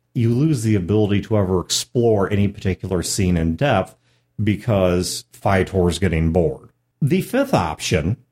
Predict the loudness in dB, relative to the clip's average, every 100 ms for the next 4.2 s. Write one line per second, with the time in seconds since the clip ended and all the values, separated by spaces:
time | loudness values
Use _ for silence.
0 | _ _ -2 0 0 0 -2 -2 0 2
1 | 4 2 0 -2 0 0 0 0 2 4
2 | 2 0 -10 _ -14 -4 -2 -2 -2 0
3 | 2 2 0 -2 -4 -4 -4 -6 -6 -8
4 | -8 -12